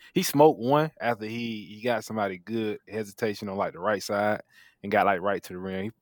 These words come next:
probably got, like, hit or, you know, felt some weight and missed time to lay up. But that was just good to see.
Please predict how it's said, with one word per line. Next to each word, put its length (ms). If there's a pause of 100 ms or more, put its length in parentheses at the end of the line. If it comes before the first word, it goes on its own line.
(100)
probably 260
got, 100
like, 180
hit 320
or, 280 (100)
you 80
know, 120
felt 240
some 160
weight 300
and 160 (560)
missed 220
time 280
to 60
lay 200
up. 140 (100)
But 200 (360)
that 80
was 100
just 180
good 160
to 60
see. 280